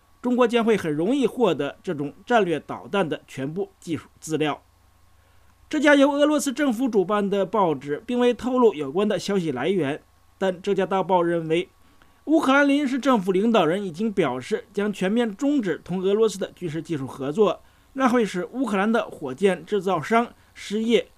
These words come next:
在这种形势下，只要有买家付钱，乌克兰的火箭专家就会向中国、伊朗、朝鲜等国出售自己的知识。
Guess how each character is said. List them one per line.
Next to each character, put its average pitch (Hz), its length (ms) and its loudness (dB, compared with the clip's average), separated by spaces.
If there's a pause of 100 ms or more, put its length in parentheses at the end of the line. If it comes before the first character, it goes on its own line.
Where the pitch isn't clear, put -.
(180)
在 196 140 -2
这 202 120 2
种 160 160 -4
形 175 200 -6
势 196 100 0
下， 196 300 0 (320)
只 240 120 2
要 277 160 6
有 240 160 2
买 180 260 0
家 208 220 2
付 220 200 2
钱， 151 340 -4 (140)
乌 254 120 0
克 185 120 -2
兰 196 120 0
的 208 100 -2
火 143 180 -6
箭 160 140 -4
专 226 220 0
家 254 240 0 (100)
就 185 140 -2
会 175 160 -2
向 170 300 -4
中 208 260 0
国、 156 240 0 (220)
伊 214 180 2
朗、 135 240 -2 (240)
朝 226 220 0
鲜 220 180 4
等 123 240 -6
国 139 240 -6
出 196 180 0
售 196 260 -2
自 - 120 -14
己 127 140 -16
的 - 120 -20
知 139 240 -6
识。 127 240 -10